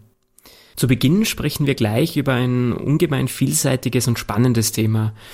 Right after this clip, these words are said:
über das auch immer wieder kontrovers diskutiert wird, nämlich die weltweite Nothilfe in Krisenregionen. Wir wissen, dass Naturkatastrophen,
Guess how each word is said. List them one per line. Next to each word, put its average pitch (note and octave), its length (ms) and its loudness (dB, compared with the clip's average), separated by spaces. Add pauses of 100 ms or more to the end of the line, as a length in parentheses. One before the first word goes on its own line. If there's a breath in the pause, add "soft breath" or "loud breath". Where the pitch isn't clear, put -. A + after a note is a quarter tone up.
(140)
über B2 180 -2
das A#2 420 0
auch B2 100 -2
immer C#3+ 300 0
wieder C#3+ 460 2
kontrovers A#2+ 720 -2
diskutiert A2 640 -2
wird, G#2+ 340 -2 (460 loud breath)
nämlich A2+ 580 0
die A#2 100 -2
weltweite C3+ 480 0
Nothilfe B2+ 1040 0 (120)
in B2 140 0
Krisenregionen. A2 1000 0 (920 loud breath)
Wir A2+ 180 2
wissen, D#3 480 2
dass A#2+ 320 0
Naturkatastrophen, C3+ 1300 0